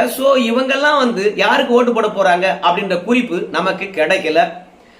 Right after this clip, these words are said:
அது மட்டும் இல்ல, விஜயை பொறுத்த வரைக்கும்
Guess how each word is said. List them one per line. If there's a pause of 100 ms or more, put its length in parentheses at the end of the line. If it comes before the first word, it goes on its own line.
அது
மட்டும்
இல்ல, (800)
விஜயை
பொறுத்த
வரைக்கும்